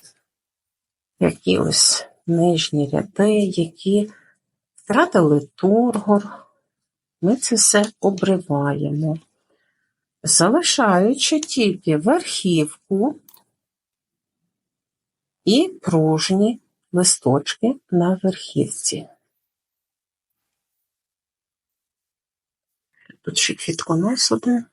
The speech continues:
не обірвала, і тут от вона випустила масу квітконосів. Не знаю, я б ще цей відірвала. Ну і тоді цей.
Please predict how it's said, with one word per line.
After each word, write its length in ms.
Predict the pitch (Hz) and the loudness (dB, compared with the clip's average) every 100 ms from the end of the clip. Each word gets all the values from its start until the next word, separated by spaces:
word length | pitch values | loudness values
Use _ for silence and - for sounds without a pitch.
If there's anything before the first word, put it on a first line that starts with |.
| _ _ _ 214 | _ _ _ -4
не 380 | 208 220 220 - _ _ _ _ - | -2 -2 -4 -8 _ _ _ _ -2
обірвала, 880 | 202 185 214 208 202 196 202 196 185 | -2 0 0 0 -2 0 0 0 -2
і 160 | 170 175 | -4 -8
тут 400 | - 233 254 185 | -4 -4 -2 -6
от 260 | 180 - | -8 -4
вона 140 | 175 170 | -2 0
випустила 680 | 185 202 - - - 170 | 0 -2 -4 -6 -2 0
масу 640 | 170 170 202 294 302 - - | 2 2 4 2 2 0 -2
квітконосів. 1000 | - 208 - 185 180 175 180 - - _ _ - _ _ _ _ _ _ _ _ _ _ - | -6 -10 -6 -4 -2 -2 -2 -6 -8 _ _ -20 _ _ _ _ _ _ _ _ _ _ 0
Не 220 | 156 139 | 0 2
знаю, 320 | - 175 170 160 | -4 -4 -4 -4
я 80 | 180 | -2
б 80 | |
ще 180 | - 202 | 0 0
цей 400 | - - 208 262 | -2 0 2 2
відірвала. 840 | 269 269 - 233 - 262 269 262 254 - _ _ _ _ _ _ _ _ _ _ _ _ _ _ _ _ _ _ - - _ _ _ _ - - | 0 -2 -2 -2 -2 -2 0 0 -4 -12 _ _ _ _ _ _ _ _ _ _ _ _ _ _ _ _ _ _ -20 -20 _ _ _ _ -20 -4
Ну 160 | 202 220 | -2 0
і 40 | |
тоді 320 | 202 - - - | 0 -2 -2 -2
цей. 380 | - 131 131 | -2 -2 -4